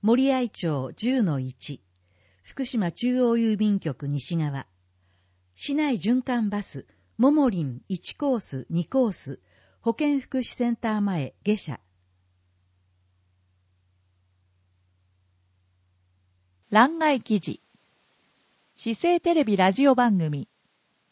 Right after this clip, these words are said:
Speaker 2: 市政テレビ番組。戸籍有事記念館リニューアル。ティーユーエフ、四月三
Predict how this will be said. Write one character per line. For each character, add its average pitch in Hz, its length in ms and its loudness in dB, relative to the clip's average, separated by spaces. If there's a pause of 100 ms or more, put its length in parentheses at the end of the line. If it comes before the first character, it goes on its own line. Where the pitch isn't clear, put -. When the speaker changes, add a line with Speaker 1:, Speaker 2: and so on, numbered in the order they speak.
(240)
Speaker 2:
市 - 180 -6
政 349 340 2
テ 294 80 2
レ 277 120 4
ビ 247 120 2
番 220 240 2
組。 151 280 -6 (1120)
戸 220 120 0
籍 339 340 0
有 320 160 6
事 269 160 -2
記 269 140 -2
念 247 220 4
館 170 320 0
リ 175 120 0
ニ 220 180 6
ュ 220 100 8
ー 180 40 8
ア 156 80 4
ル。 135 200 -6 (1300)
テ 262 100 -2
ィ - 20 2
ー 311 160 6
ユ 269 180 4
ー 247 60 4
エ 240 100 0
フ、 - 240 -10 (440)
四 - 220 -4
月 254 320 -2
三 208 180 2